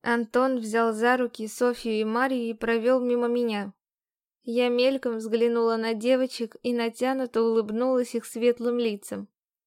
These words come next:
«Чья печать?» Почти беззвучно проговорила мама, и её ладонь тревожно легла на грудь. Папа сразу взял маму за другую руку и поцеловал ладонь.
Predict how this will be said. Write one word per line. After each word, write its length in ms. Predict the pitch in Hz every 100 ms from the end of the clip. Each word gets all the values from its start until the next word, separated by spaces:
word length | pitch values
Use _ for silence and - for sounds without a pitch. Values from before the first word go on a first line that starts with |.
| _ _ _ _ _ _ _ _ _
«Чья 340 | - - 247 247
печать?» 600 | 254 - 269 220 - - _ _ _ _ _ _ _ _ _ -
Почти 420 | 226 - - 233
беззвучно 720 | 233 226 226 240 269 - 226
проговорила 600 | 220 220 240 240 240 247
мама, 460 | 254 233 202 208 - _ _ _ -
и 80 | 247
её 280 | 240 233 240
ладонь 520 | 233 220 208 254 262
тревожно 640 | 233 240 220 247 262 254
легла 360 | 233 226 233 226
на 140 | 233
грудь. 420 | 233 226 208 - _ _ _ _ _ _ _
Папа 320 | 254 247 240
сразу 440 | 233 240 240 233 220
взял 200 | 220 220
маму 360 | 226 240 240
за 120 | 220
другую 440 | 208 220 208 220 214
руку 360 | 240 247 226 220
и 120 | -
поцеловал 680 | - 240 - 226 220 220 220
ладонь. 440 | 233 214 208 208